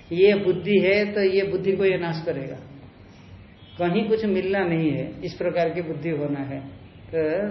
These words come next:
तभी जाकर के वेदांत कहेगा, "कुछ मिलना नहीं है।" क्यों? कहते हैं, "हमको कुछ मिल ही नहीं सकता।" अर्थात हमारा जो वास्तविक स्वरूप है, उसमें किसी चीज का कुछ संबंध हो ही नहीं सकता,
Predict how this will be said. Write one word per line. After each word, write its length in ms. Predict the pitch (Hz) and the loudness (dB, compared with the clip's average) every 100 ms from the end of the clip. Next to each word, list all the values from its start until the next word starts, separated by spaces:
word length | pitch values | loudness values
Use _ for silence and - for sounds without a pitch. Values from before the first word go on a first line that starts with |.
| - - - - | -6 -12 -10 -4
तभी 260 | 156 190 | 4 4
जाकर 360 | 175 160 156 160 | 6 2 2 0
के 120 | 156 | 0
वेदांत 380 | 196 165 170 165 | 2 2 2 -2
कहेगा, 360 | 165 170 165 165 | 0 0 2 0
"कुछ 260 | 165 175 | 0 -2
मिलना 320 | 180 175 185 190 | -2 0 4 4
नहीं 280 | 185 185 | 2 -2
है।" 100 | 202 | 0
क्यों? 400 | 196 196 196 220 | -2 0 0 0
कहते 220 | 214 196 196 | 0 -2 0
हैं, 80 | |
"हमको 280 | 170 175 196 | -2 -4 -4
कुछ 160 | 208 202 | -4 -4
मिल 440 | 185 156 160 165 | -4 -4 -2 -2
ही 100 | 175 | -2
नहीं 180 | 202 185 | -2 -2
सकता।" 340 | - 143 - 120 - - - - - - - - - - - - - - - - - | -4 -10 -12 -14 -16 -20 -20 -20 -20 -20 -20 -20 -20 -20 -20 -20 -20 -20 -20 -20 -14
अर्थात 320 | 147 139 160 139 | -10 -4 -4 -2
हमारा 300 | 151 175 180 | -2 0 2
जो 140 | 180 | 2
वास्तविक 440 | 165 156 196 190 | -2 -2 -2 0
स्वरूप 420 | 196 190 190 196 208 | 0 0 2 2 4
है, 140 | 226 | 4
उसमें 580 | 190 - 202 214 - - | 4 0 -4 -6 -6 -10
किसी 260 | 175 220 | -8 -6
चीज 280 | 202 202 196 | -4 -2 -2
का 160 | 208 214 | 0 0
कुछ 160 | 190 | 0
संबंध 400 | - 170 175 190 | -2 -2 -2 -2
हो 240 | 208 156 170 | -2 0 0
ही 140 | 170 | 2
नहीं 240 | 202 175 - | 2 2 -2
सकता, 440 | 147 151 131 - | -6 -8 -10 -12